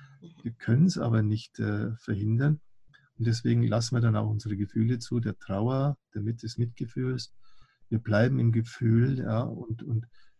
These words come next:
Speaker 2: ja, und damit ist auch dem so ein Riegel vorgeschoben, dass man seine, was ich ja dann Trauma-Überlebensstrategien nenne, immer ra-, mehr radikalisiert und dadurch immer noch mehr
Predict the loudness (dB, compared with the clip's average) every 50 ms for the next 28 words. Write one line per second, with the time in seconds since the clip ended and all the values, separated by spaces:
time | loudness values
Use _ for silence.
0 | _ _ -4 0 0 2 2 2 0 -2 -2 _ _ -20 -20 -16 -6 -2 0 0
1 | 0 0 0 -4 -6 -4 -4 -2 0 2 2 0 -2 -6 _ _ _ -20 -20 -20
2 | -20 -20 -20 -20 -20 -20 -20 -20 -20 -20 _ _ _ _ _ _ _ _ -2 2
3 | 2 4 4 2 -2 -2 -2 0 0 2 2 2 2 2 0 -2 -4 -4 -4 -4
4 | -4 -2 -4 -4 -2 -2 -4 -4 -2 -2 -4 -4 -2 -4 -4 -4 -4 -6 -8 _
5 | _ _ _ _ _ _ _ -20 -20 -12 -10 -10 -8 -6 -6 -4 -2 -2 -4 -2
6 | -4 -6 -6 -4 -4 -2 0 0 0 -2 -2 -2 -2 -2 0 0 0 -2 -4 -6
7 | -6 -6 -6 -6 -6 -6 -8 -8 -10 _ _ _ _ -8 -6 -4 -2 0 0 0
8 | -2 -4 _ _ _ -2 2 4 4 4 2 0 -4 -4 -4 -2 -2 -2 -2 -2
9 | -4 -4 -4 -6 -8 -10 -14 -10 -8 -6 -6 -6 -8 -6 -4 -2 -2 0 -2 -2
10 | -2 -4 -4 -4 -6 -6 -4 -2 -2 0 0 0 -2 -4 -4 -4 -6 -4 -4 -4
11 | -6 -8